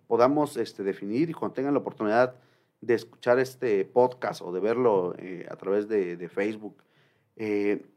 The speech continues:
que nos demos sí el, la, el tiempo y la oportunidad de reflexionar y a lo mejor buscar algún, algún talento, pues, ¿no? Buscar algún, o algún tiempo libre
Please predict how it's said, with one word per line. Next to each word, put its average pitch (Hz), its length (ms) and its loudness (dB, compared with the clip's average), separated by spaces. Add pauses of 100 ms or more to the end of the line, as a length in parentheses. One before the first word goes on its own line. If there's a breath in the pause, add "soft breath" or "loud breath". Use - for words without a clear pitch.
(140)
que 135 100 4
nos 127 160 4
demos 165 260 2
sí 165 80 -4
el, 165 460 0 (240)
la, 120 220 0
el 113 220 -4
tiempo 175 400 8
y 170 40 6
la 135 100 6
oportunidad 110 560 0
de 143 100 2
reflexionar 117 840 -2 (340)
y 123 80 -2
a 120 60 4
lo 107 60 -2
mejor 139 180 -2
buscar 143 320 -2
algún, 139 880 -2 (760)
algún 123 360 2
talento, 139 560 8
pues, 107 220 -2
¿no? 135 160 0
Buscar - 320 -2
algún, 139 560 -2 (340)
o 120 100 4
algún 147 360 2
tiempo 175 420 6
libre 170 440 4